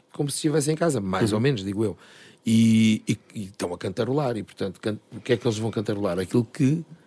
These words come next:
Speaker 1: lhes ficou na retina antes de entrarem ali. E, portanto, é natural que isso também ajude.
Speaker 2: Claro.
Speaker 1: Foi tudo, foi,
Speaker 2: Claro.
Speaker 1: é tudo uma soma.
Speaker 2: Yeah.
Speaker 1: É tudo uma soma.
Speaker 2: Yeah.
Speaker 1: Aqui, é, ne-, nesta coisa do sucesso não há meio termo.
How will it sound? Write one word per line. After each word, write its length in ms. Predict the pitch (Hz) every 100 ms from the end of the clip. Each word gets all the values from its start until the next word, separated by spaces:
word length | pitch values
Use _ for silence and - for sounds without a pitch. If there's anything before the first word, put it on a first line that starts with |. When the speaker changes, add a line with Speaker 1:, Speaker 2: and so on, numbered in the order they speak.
| _ _ _
Speaker 1:
lhes 120 | 127 -
ficou 260 | 131 139
na 80 | 139
retina 400 | 127 135 143 - 139
antes 200 | 135 -
de 60 |
entrarem 340 | 127 131 127 143
ali. 220 | 139 120
E, 40 |
portanto, 500 | 98 - 107 98 - - - - -
é 140 | 120
natural 360 | 120 107 123 117
que 100 | 120
isso 100 | -
também 220 | 120 120
ajude. 360 | 113 123 92 -
Speaker 2:
Claro. 180 | 131 113
Speaker 1:
Foi 80 | 190
tudo, 240 | 170 156
foi, 140 | 110
Speaker 2:
Claro. 180 | 98 131
Speaker 1:
é 20 | 147
tudo 100 | 151
uma 100 | 156
soma. 400 | - 117 90 80 _ -
Speaker 2:
Yeah. 220 | 110 101 95
Speaker 1:
É 60 | 101
tudo 200 | 143 120
uma 120 | 110
soma. 380 | - 95 80 - - -
Speaker 2:
Yeah. 140 | 135 120
Speaker 1:
Aqui, 380 | 156 - 156 147
é, 40 |
ne-, 180 | 156 175
nesta 300 | 165 123 160
coisa 220 | 156 139
do 120 | 139
sucesso 340 | 135 - 139 -
não 80 | 139
há 80 | 131
meio 140 | 131
termo. 360 | - 120 95